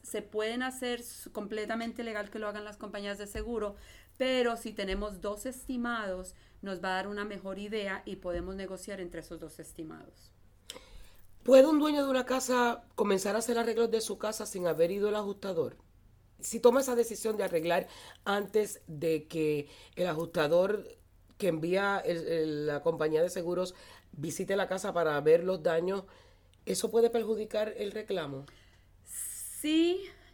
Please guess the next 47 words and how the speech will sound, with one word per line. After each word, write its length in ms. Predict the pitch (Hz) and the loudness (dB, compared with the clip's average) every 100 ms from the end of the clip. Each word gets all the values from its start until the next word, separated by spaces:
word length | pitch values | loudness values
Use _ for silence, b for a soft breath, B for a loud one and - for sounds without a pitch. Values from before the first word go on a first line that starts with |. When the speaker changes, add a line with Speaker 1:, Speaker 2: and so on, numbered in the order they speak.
| B | B
Speaker 1:
si 220 | - - 240 | -10 -4 -2
no 140 | 226 | 0
lo 120 | 240 | 2
documentan. 680 | 240 220 202 160 147 - - | 0 -2 -6 -8 -8 -12 -12
Aquí 260 | - 170 233 | -10 -8 -2
lo, 220 | 240 247 | -2 0
lo 200 | 240 208 | 0 -2
más 360 | 202 208 247 277 | -2 -4 -4 -6
importante 480 | 254 233 233 233 202 | -8 -8 -10 -8 -10
va 80 | |
a 40 | 185 | -10
ser 240 | - 202 - | -8 -8 -6
a 180 | 202 - | -10 -12
documentar 800 | 175 - 190 185 175 - 208 226 - | -10 -10 -8 -6 -6 -4 -4 -4 -6
el 140 | 185 | -6
arreglo. 500 | 170 165 147 143 147 | -6 -6 -8 -8 -8
En 120 | 185 | -6
otras 200 | 185 214 | -4 -6
palabras, 540 | - 196 160 151 151 - - | -6 -4 -2 -4 -12 -18 -8
esto 280 | 190 196 247 | -8 -4 -2
es 60 | |
lo 140 | 254 247 | -2 -4
que, 80 | |
el 140 | 233 208 | -8 -6
problema 360 | 196 190 202 | -6 -4 -6
que 140 | 208 214 | -6 -4
hay, 260 | 226 240 | -2 -2
le 120 | 247 202 | -4 -6
sacamos 420 | 180 180 180 185 | -8 -8 -8 -8
foto, 300 | 226 220 220 | -8 -8 -8
le 100 | 202 | -10
sacamos 400 | 185 180 175 180 | -10 -8 -6 -6
video, 460 | 185 208 240 269 269 B B B B - - | -6 -4 -4 -6 -10 B B B B -12 -2
este 340 | 208 208 240 | 0 0 -6
es 80 | 233 | -4
el 120 | 226 | -2
arreglo 380 | 202 196 190 202 | -2 -4 -4 -6
que 120 | 202 | -8
se 100 | 190 | -10
está 240 | 180 - | -10 -6
haciendo 800 | 185 - 240 233 220 220 233 339 - - | -6 -8 -8 -6 -4 -4 -6 -8 -12 -12
y 160 | 208 | -4
así 300 | 185 175 190 | -4 -4 -10
quedó 260 | 180 190 180 | -6 -2 0
después 360 | 175 - 180 | -2 -4 -8
del 140 | 170 170 | -4 -4
arreglo. 420 | 160 151 139 135 | -4 -6 -8 -12